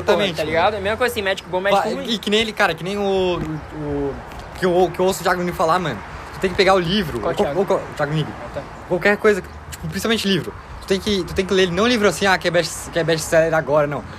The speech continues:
Speaker 1: O livro que se provou pelo tempo. E quem fala isso, na real, é o Richard Band,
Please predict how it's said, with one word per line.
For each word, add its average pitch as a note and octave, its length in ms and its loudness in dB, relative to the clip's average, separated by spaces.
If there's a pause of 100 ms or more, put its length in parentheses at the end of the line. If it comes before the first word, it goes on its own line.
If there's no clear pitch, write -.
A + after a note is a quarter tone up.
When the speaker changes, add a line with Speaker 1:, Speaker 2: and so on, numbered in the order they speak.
(120)
Speaker 1:
O D3+ 40 -6
livro G3 160 -2
que - 80 -8
se - 100 -8
provou G3+ 300 4
pelo G#3+ 160 4
tempo. D#3 260 -2 (100)
E E3 40 -8
quem A3 240 0
fala G3 180 2
isso, F#3 160 -4
na G3 80 0
real, D3 340 2 (360)
é D3+ 80 4
o D#3+ 80 6
Richard F#3 420 0 (120)
Band, D#3 240 2